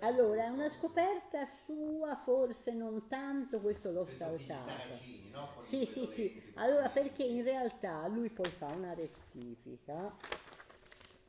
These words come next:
Speaker 1: ehm, perché il primo era stato Douglas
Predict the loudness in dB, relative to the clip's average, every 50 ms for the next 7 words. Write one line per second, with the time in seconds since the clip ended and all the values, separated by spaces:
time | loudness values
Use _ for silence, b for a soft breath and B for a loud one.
0 | -8 -8 -8 -8 -12 -20 _ _ -14 -12 -10 -10 -10 -10 -10 -10 -10 -12 -12 -12
1 | -12 -12 -12 -12 -12 -14 -16 -18 -20 -20 -20 -20 -20 -20 -20 -20 _ -2 0 0
2 | 0 0 -2 -6 -12 -6 -2 -2 0 0 0 0 -2 -2 -2 -4 -6 -10 -16 -20
3 | -20 -20 _ _ _ _ _ _ _ _ _ _ -20 -20 _ _ _ _ _ _
4 | _ _ -20 -20 -20 -20 -20 _ _ _ _ _ _ _ _ _ _ _ _ _
5 | _ _ _ _ _ _ _ _ _ _ _ _ _ _ _ _ _ -8 -8 -8
6 | -6 -4 -2 -2 0 0 0 0 0 -2 -4 -4 -4 -6 -6 -6 -6 -8 -10 -10
7 | -12 -12 -14 -16 -20 -20 -20 -20